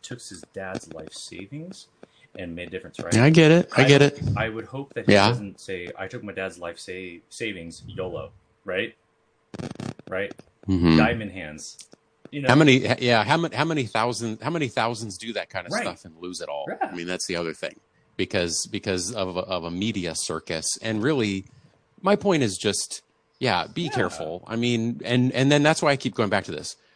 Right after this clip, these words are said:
Speaker 2: Know the difference between trading
Speaker 1: Right.
Speaker 2: and investing. If you're doing this stuff, you're not investing.
Speaker 1: Right.
Speaker 2: You're trading. And, and, and if you can, if you can stomach that
Speaker 1: Yeah.
Speaker 2: risk,
Speaker 1: Be a
Speaker 2: you know,
Speaker 1: manager
Speaker 2: that's
Speaker 1: of risk.
Speaker 2: fine. I don't, what do you guys think about this?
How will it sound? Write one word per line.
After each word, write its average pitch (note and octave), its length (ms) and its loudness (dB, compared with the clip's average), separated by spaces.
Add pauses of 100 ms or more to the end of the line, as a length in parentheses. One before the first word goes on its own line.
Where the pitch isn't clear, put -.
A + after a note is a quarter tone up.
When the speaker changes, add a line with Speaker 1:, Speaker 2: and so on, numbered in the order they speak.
Speaker 2:
Know A#2+ 240 4
the C3 120 2
difference A2 380 -2
between F#2 300 -4
trading F2 460 -2
Speaker 1:
Right. E2 80 -6
Speaker 2:
and E2 40 -6
investing. - 600 -4 (120)
If G2+ 120 -2
you're B2 120 4
doing C#3 260 6
this F#2+ 120 0
stuff, F#2+ 300 0
you're G2+ 100 0
not G#2 160 2
investing. E2+ 600 -4 (320)
Speaker 1:
Right. E2+ 200 -10 (120)
Speaker 2:
You're F2+ 100 -2
trading. F2 380 0 (360)
And, G2 220 -2
and, F#2 400 -4
and F2+ 240 0
if F2 120 -6
you G2 100 0
can, F2+ 300 -2
if F#2+ 160 -4
you G2 80 4
can F#2 140 0
stomach G#2+ 440 4
that B2 180 4
Speaker 1:
Yeah. - 160 -2
Speaker 2:
risk, - 320 0 (200)
Speaker 1:
Be G#2+ 60 -6
a G#2 40 -4
Speaker 2:
you G#2 80 -4
know, G#2+ 60 -8
Speaker 1:
manager F2+ 160 2
Speaker 2:
that's G#2+ 220 4
Speaker 1:
of F2+ 60 -6
risk. F#2 100 4
Speaker 2:
fine. E2+ 220 -2
I C#3+ 140 4
don't, F3+ 220 4
what E3 100 2
do G3+ 60 4
you G#3 40 0
guys G#3 160 4
think D3+ 140 2
about B2 160 0
this? - 320 2